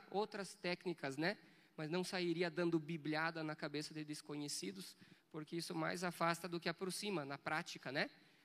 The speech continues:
Mais afasta que aproxima. Eu provavelmente me retroceria um passo, eu falei: "Ó, cara, é uma pessoa com quem eu, por quem eu vou orar, é uma pessoa por quem eu vou tentar me aproximar de alguma maneira",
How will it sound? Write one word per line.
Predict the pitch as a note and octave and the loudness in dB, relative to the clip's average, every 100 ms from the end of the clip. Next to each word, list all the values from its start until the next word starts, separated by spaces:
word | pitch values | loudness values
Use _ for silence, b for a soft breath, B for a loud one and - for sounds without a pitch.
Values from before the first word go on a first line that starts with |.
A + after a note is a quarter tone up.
| _ | _
Mais | C#3+ D3 | -6 -4
afasta | D3+ - D3 - | -4 -2 -2 -4
que | D#3 | -6
aproxima. | D#3+ F3+ F3+ F#3+ D#3+ | -6 -4 -2 0 0
Eu | C3+ D#3+ - _ | -2 -8 -20 _
provavelmente | D3 D3 F3+ F#3 F3 F#3+ G3 E3 E3+ - | -4 0 2 2 2 2 2 0 -4 -8
me | D#3+ D#3 E3 | -6 -6 -8
retroceria | D#3 E3+ E3+ E3+ F3+ F3+ F#3+ | -4 -4 0 0 4 6 6
um | E3 | 4
passo, | G3 G3 F#3+ | 4 4 0
eu | |
falei: | F#3 F3 | -4 -2
"Ó, | D3 | -2
cara, | D3 | -4
é | D3+ | -4
uma | |
pessoa | - D#3 - | -6 -8 -6
com | E3+ | -6
quem | D#3+ D#3+ | -4 -2
eu, | D#3 C#3+ B B _ | -2 -4 B B _
por | F3 | -6
quem | - E3 | 0 0
eu | D#3+ | 0
vou | D3+ D#3+ | 2 2
orar, | C#3+ D3 F#3 F3+ B B B | 4 4 4 2 B B B
é | C#3+ | -10
uma | C#3+ | -8
pessoa | D#3 - D#3+ D3+ | -8 -4 -4 -4
por | - D3 | -4 -6
quem | - D3 | -2 0
eu | D3+ | 0
vou | C#3+ D#3+ | 0 -2
tentar | D#3 D3 D3+ | -2 0 2
me | D#3 | 2
aproximar | D3+ D#3 - D3 D#3 | -2 -6 -4 -2 0
de | D3 | -2
alguma | C#3+ D3 | -4 -4
maneira", | C#3+ C3+ D3+ F#3+ G3 | -2 0 2 2 0